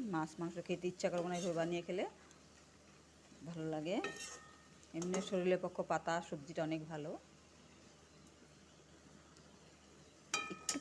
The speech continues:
পরিমাণ মতন জল দিয়ে দিব, বেশি না, অল্প। হয়ে গেছে মাখো মাখো, সব সিদ্ধ হয়ে গেছে ভালো করে। এখন একটু ময়দা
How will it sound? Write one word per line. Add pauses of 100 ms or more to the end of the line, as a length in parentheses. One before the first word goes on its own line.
পরিমাণ (100)
মতন (2000)
জল
দিয়ে
দিব, (140)
বেশি
না, (100)
অল্প। (4000)
হয়ে
গেছে (100)
মাখো
মাখো, (120)
সব (120)
সিদ্ধ (100)
হয়ে
গেছে
ভালো
করে। (1400)
এখন (120)
একটু (160)
ময়দা